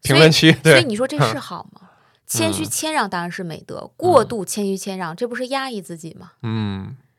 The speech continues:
Speaker 2: 对吧？你看，如果是换在，比如说美国或西方社会，哎，换了一个国家，咱先不说好坏，但是美国他就说，哎，aggressive，他是强调攻击性的。所以你要拼命绽放自我，你要竞争，你要抢夺，你才能在美国活下去。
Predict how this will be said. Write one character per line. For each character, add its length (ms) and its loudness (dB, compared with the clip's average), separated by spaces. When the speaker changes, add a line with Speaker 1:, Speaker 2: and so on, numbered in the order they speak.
Speaker 2:
对 120 -4
吧？ 80 -4
你 100 -6
看， 160 -6
如 120 -4
果 100 0
是 100 -8
换 240 0
在， 160 -2
比 160 -8
如 80 -4
说 180 -4
美 200 -4
国 160 -2
或 100 -4
西 220 -8
方 180 -4
社 120 -12
会， 100 -8
哎， 220 -6
换 180 0
了 40 -4
一 40 -4
个 40 -18
国 100 -8
家， 260 -12
咱 180 -2
先 120 -10
不 100 -8
说 100 -4
好 160 -6
坏， 300 -4
但 120 2
是 80 -2
美 260 -4
国 320 -6
他 100 -12
就 120 -4
说， 100 -6
哎， 200 -4
aggressive， 580 -6
他 160 -8
是 100 -6
强 260 -10
调 140 -4
攻 160 -8
击 100 -10
性 240 -14
的。 140 -20
所 140 -2
以 40 0
你 100 -2
要 120 2
拼 260 -4
命 220 0
绽 180 4
放 220 -4
自 140 -8
我， 300 -6
你 60 -10
要 140 -6
竞 260 -6
争， 160 -6
你 40 -6
要 120 0
抢 240 -6
夺， 300 -4
你 80 -16
才 100 -10
能 120 -8
在 100 -6
美 100 -10
国 160 -8
活 160 -14
下 140 -18
去。 200 -20